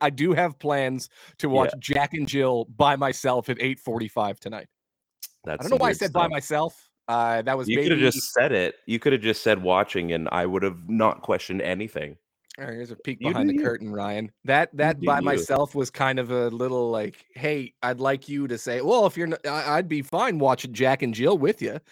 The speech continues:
Speaker 1: then we
Speaker 2: I
Speaker 1: get one of these
Speaker 2: actually
Speaker 1: studio things going, and we can watch it
Speaker 2: Mm.
Speaker 1: together while everybody watches us watch Jack and Jill." I think it's a
Speaker 2: I
Speaker 1: winning
Speaker 2: mean,
Speaker 1: idea.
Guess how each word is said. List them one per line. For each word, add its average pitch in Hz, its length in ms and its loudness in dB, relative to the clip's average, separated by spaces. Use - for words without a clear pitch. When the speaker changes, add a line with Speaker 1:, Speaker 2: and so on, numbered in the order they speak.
Speaker 1:
then 214 140 8
we 202 60 8
Speaker 2:
I 196 40 6
Speaker 1:
get 214 120 6
one 190 80 4
of 185 40 4
these 165 200 2
Speaker 2:
actually - 160 4
Speaker 1:
studio 190 320 4
things 208 380 0
going, 226 340 2
and 175 100 2
we 165 80 2
can 165 200 0
watch 175 280 4
it 180 100 -2
Speaker 2:
Mm. - 20 -6
Speaker 1:
together 185 560 0
while 165 280 2
everybody 165 440 -2
watches 139 420 0
us 160 180 -2
watch 139 300 0
Jack 160 280 -2
and 151 120 -4
Jill." 151 380 -4
I 170 80 -2
think 220 100 2
it's - 100 -4
a 147 40 -4
Speaker 2:
I 139 140 2
Speaker 1:
winning 123 80 4
Speaker 2:
mean, 113 60 -4
Speaker 1:
idea. 123 240 4